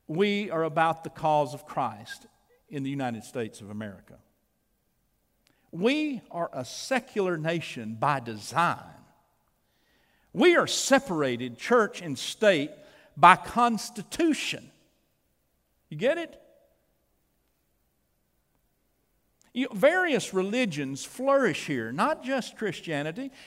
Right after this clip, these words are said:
It never was meant for this nation to be one nation under one religion.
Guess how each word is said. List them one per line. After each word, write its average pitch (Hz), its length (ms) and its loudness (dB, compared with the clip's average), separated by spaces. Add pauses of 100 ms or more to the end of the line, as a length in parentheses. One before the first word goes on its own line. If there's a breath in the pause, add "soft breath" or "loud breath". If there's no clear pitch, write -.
It 226 220 4
never 294 500 2
was 285 520 2
meant 190 420 2
for 180 160 -2
this 175 240 0
nation 170 600 2
to 151 120 -10
be 160 220 -2
one 175 360 -2
nation 165 440 -4
under 170 340 -2
one 214 380 4
religion. 202 580 -2